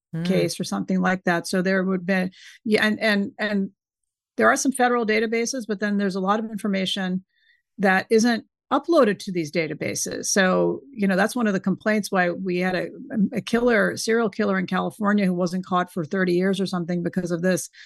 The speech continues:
Speaker 1: Golden
Speaker 2: The
Speaker 1: State.
Speaker 2: police departments were slow in uploading the genetic material. So I think they probably spent the last several weeks, um, doing their due diligence, surveillance,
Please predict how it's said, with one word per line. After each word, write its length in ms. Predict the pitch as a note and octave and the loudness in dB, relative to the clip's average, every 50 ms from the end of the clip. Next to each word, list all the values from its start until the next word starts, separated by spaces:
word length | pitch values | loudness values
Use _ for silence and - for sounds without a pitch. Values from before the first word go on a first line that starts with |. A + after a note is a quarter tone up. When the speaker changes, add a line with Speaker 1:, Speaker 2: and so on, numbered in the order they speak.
| - _ _ - - - | -20 _ _ -20 -8 -4
Speaker 1:
Golden 280 | E3+ E3+ F3+ F3+ F3+ | 0 2 4 4 4
Speaker 2:
The 60 | F3 | 4
Speaker 1:
State. 280 | F3 - G3+ F#3 D#3+ C#3+ | 2 2 0 -2 -2 0
Speaker 2:
police 220 | G#3+ G3+ G3+ - | 0 0 0 0
departments 580 | - G#3 F#3+ - F#3+ F3 - F#3 F3 - - - | -2 -4 -2 0 0 0 0 0 -2 -4 -4 -2
were 80 | F#3 F3+ | -2 -2
slow 400 | - - G#3 F#3+ F#3 F#3 F3+ F3 | -2 -2 0 0 2 2 2 0
in 180 | E3+ E3 - - | 0 -2 -4 -6
uploading 540 | F3+ - - F3+ F3+ F3+ F3 E3+ E3+ E3+ | -8 -6 -2 0 0 0 2 0 -2 -2
the 240 | D#3+ E3+ E3 E3 - | 0 0 0 0 -2
genetic 340 | F#3 F#3+ F#3 F3+ F3 F3 - | -2 0 0 0 0 0 -2
material. 480 | F3 - - G#3 G#3+ G3+ F#3+ F3+ F3 E3+ | -4 -2 0 2 2 4 4 2 0 0
So 240 | - - G3 F#3+ - - - - - - - | 0 0 0 0 0 -4 -12 -20 -20 -12 -4
I 140 | - B3 B3 | 0 2 4
think 140 | C4 C4+ B3+ | 4 4 4
they 100 | B3 A3+ | 2 2
probably 300 | - A#3+ A3+ G#3+ A3 G#3 | 4 4 4 4 4 2
spent 320 | - - - - G#3 G3 | 0 -2 -4 -4 -2 -2
the 100 | G#3 G3+ | 0 0
last 320 | F3+ F#3 F3+ F#3+ F#3+ - - | 0 0 0 0 -2 -2 -4
several 320 | G3+ F#3+ F#3 F#3+ F3+ F3 | -6 -4 -4 -4 -2 -2
weeks, 460 | F#3 F#3 F#3 F#3 - - - - - - | 0 0 -2 -2 -4 -6 -8 -8 -6 -2
um, 500 | - F3+ F3 E3+ F3 F3 E3+ E3 - - _ _ _ _ _ _ _ _ _ _ _ _ - F4 F#4+ _ _ B3+ G3+ F#3+ | 0 0 2 2 2 0 0 -2 -6 -10 _ _ _ _ _ _ _ _ _ _ _ _ -18 -18 -18 _ _ -4 0 2
doing 300 | F#3+ G3+ G3+ G3 F#3+ F#3 | 4 4 4 4 2 2
their 140 | F#3 F3+ | 2 0
due 160 | E3+ F3 F3+ F3+ | 0 0 -2 0
diligence, 580 | E3 F3+ F3+ F#3 F3+ E3 F3 F3 F3 F3 - - | 0 0 0 0 0 -2 -4 -6 -6 -6 -6 -4
surveillance, 840 | - F#3 D#3+ F3 F#3 F#3 F#3 F#3 F#3 F3+ F3+ F3+ - - - - | -2 -2 0 2 2 2 4 4 2 2 0 0 -2 -6 -8 -6